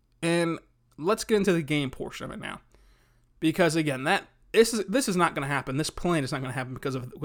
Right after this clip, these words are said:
those, those factors. Are the Angels going to say, "I'll sign up to play games right now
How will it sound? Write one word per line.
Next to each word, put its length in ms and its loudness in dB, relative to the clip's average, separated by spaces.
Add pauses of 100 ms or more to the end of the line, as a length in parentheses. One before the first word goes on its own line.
(160)
those, 260 0 (140)
those 200 2
factors. 460 -8 (600)
Are 100 10
the 220 6
Angels 440 2
going 280 2
to 80 -2
say, 420 2 (1400)
"I'll 180 6
sign 320 4
up 100 0
to 60 -4
play 180 4
games 260 2
right 200 2
now 320 -2